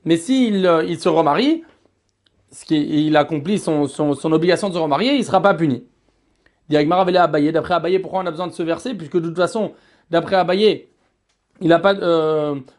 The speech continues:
puisqu'on sait qu'il va se remarier, et alors, puisqu'il doit se remarier, alors il va pas recevoir de coups. Pourquoi on a besoin de préciser qu'il doit se remarier tout le temps ?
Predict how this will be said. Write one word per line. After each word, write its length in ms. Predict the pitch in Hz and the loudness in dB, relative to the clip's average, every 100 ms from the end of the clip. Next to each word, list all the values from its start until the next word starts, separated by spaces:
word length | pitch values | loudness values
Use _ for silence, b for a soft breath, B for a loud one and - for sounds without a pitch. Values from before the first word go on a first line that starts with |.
| - | -10
puisqu'on 440 | 180 - 165 151 | -6 2 2 2
sait 200 | 135 220 | 0 0
qu'il 120 | 165 | 0
va 100 | 170 | -2
se 100 | - | 0
remarier, 520 | 156 160 139 123 165 B B B | 0 0 0 -2 -4 B B B
et 100 | 170 | 0
alors, 320 | 165 180 156 | 2 2 0
puisqu'il 540 | 131 160 160 180 - 170 | -4 -12 -8 -8 -4 0
doit 100 | 175 | 0
se 80 | 175 | 2
remarier, 540 | 170 170 175 160 B B - | 0 0 0 0 B B 0
alors 200 | 156 180 | 2 2
il 60 | |
va 100 | 165 | 0
pas 120 | 170 | 0
recevoir 380 | 175 170 175 160 | -2 -2 0 0
de 80 | 147 | 0
coups. 300 | - 139 147 b b - | -4 -8 -8 b b -8
Pourquoi 220 | 147 165 | -2 0
on 60 | 180 | 0
a 60 | |
besoin 180 | 156 175 | -2 -4
de 60 | 160 | -6
préciser 420 | 175 143 160 175 | -8 -8 -4 -4
qu'il 100 | 156 | -2
doit 120 | 165 | -2
se 100 | - | -2
remarier 300 | 156 156 151 | -4 -2 -2
tout 100 | 131 | -4
le 60 | 123 | -4
temps ? 340 | 139 226 254 | -2 -2 -6